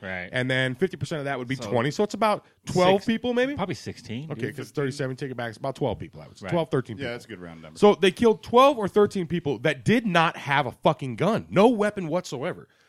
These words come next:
Speaker 2: So
Speaker 1: Right.
Speaker 2: I wanna know, why is it that we're, that police officers are allowed to use lethal force without seeing a gun?
Speaker 1: Well,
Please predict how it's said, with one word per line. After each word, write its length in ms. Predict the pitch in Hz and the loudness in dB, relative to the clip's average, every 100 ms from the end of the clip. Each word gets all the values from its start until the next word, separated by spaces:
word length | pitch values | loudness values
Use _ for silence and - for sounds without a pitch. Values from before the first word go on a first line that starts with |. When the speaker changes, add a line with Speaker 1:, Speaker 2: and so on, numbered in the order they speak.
| _ - | _ 0
Speaker 2:
So 100 | 202 | 4
Speaker 1:
Right. 120 | 208 | 4
Speaker 2:
I 100 | 208 | 4
wanna 280 | 302 285 214 | 2 0 0
know, 480 | 156 165 123 98 104 - - - | 2 2 2 -2 -8 -14 -20 -8
why 320 | 117 185 254 | 0 2 2
is 220 | 240 190 | 0 -2
it 120 | 139 - | -4 -6
that 120 | 120 | -2
we're, 360 | 120 117 113 - - | 0 2 0 -4 -10
that 360 | 123 123 - - | -4 -4 -4 -8
police 280 | 131 143 156 | -6 -4 -4
officers 320 | 143 127 123 - | -4 -4 -6 -2
are 180 | 101 | -2
allowed 380 | 95 98 107 104 | -2 0 2 2
to 80 | 95 | 0
use 260 | 95 95 90 | -6 -6 -6
lethal 260 | 104 - | -8 -8
force 360 | - 101 85 - | -8 -8 -8 -8
without 400 | 95 107 110 - | -4 -2 -2 -6
seeing 560 | - - 165 147 147 151 | -12 -8 -6 -6 -6 -8
a 60 | 95 | -12
gun? 340 | 78 90 76 69 | -8 -8 -8 -2
Speaker 1:
Well, 440 | 156 147 139 - | 2 2 2 -4